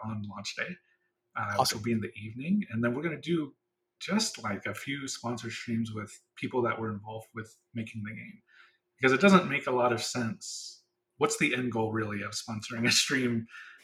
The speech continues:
Speaker 1: when
Speaker 2: <laughs>
Speaker 1: Yeah,
Speaker 2: Yeah.
Speaker 1: it, it, I, I can't even talk my way into something like that, 'cause it's, you're selling a game that is free and only for streamers.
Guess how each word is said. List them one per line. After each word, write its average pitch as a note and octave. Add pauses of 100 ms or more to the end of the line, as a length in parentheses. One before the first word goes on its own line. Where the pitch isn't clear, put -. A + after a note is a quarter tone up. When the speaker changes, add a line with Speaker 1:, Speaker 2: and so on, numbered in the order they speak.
(260)
Speaker 1:
when A#2
Speaker 2:
<laughs> F3
Speaker 1:
Yeah, - (260)
Speaker 2:
Yeah. D#3+
Speaker 1:
it, D3+
it, C#3+ (380)
I, C3
I -
can't C3
even G#2+
talk -
my G#2+
way A2+
into A2
something A#2
like -
that, - (120)
'cause A#2
it's, - (520)
you're B2+
selling C#3
a B2
game B2+
that A2+
is G#2+
free G#2+ (240)
and A#2
only A#2+
for -
streamers. -